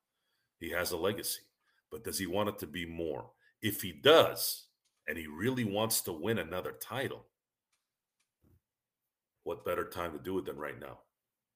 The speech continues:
This is perfect. He's got depth. He's got young guys around him. LeBron is still playing well. Hell, let's see what, let, let's see what you got, big fella.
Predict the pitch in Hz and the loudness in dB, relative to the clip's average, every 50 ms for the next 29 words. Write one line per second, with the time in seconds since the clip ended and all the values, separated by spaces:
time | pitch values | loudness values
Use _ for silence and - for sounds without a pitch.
0 | _ _ _ _ _ _ - - - - 76 - - - 80 71 - - - - | _ _ _ _ _ _ -6 -4 -4 -2 -2 -4 -4 -4 -6 -6 -6 -10 -16 -20
1 | _ - - - - - 78 67 - - - 98 110 113 - - - - - - | _ -18 -12 -10 -8 -6 -6 -6 -6 -2 2 2 2 2 2 -4 -10 -12 -14 -14
2 | - - - 73 64 62 71 82 95 98 98 101 101 85 95 95 92 92 90 90 | -14 -12 -10 -10 -10 -8 -8 -8 -4 0 0 0 2 0 0 0 0 -2 -2 -2
3 | 90 87 80 67 - - 80 82 92 90 85 - - - 85 85 - - 92 92 | -4 -6 -8 -10 -8 -6 -4 -2 -2 -2 0 -2 -2 -2 -4 -8 -8 -6 -6 -4
4 | 90 85 82 82 82 82 80 76 - - _ _ _ _ _ _ _ _ _ _ | -4 -6 -6 -6 -6 -6 -6 -8 -10 -14 _ _ _ _ _ _ _ _ _ _
5 | _ _ _ _ _ _ _ _ _ _ _ _ - - 90 95 85 73 - - | _ _ _ _ _ _ _ _ _ _ _ _ -6 -2 0 0 0 0 -4 -8
6 | - _ _ _ _ _ _ _ _ _ - 73 73 - - - 95 90 82 87 | -18 _ _ _ _ _ _ _ _ _ -12 -8 -2 -2 0 0 -2 -2 -4 -4
7 | 87 - - - - 82 82 - - 80 - - - 92 92 90 - 87 76 76 | -6 -6 -10 -12 -10 -10 -10 -10 -6 -4 -2 -2 -2 -2 -6 -6 -8 -8 -4 -2
8 | 98 101 92 - 85 80 - - - 85 87 95 95 | 0 0 0 -2 -6 -10 -8 -6 -4 -4 -2 -2 -4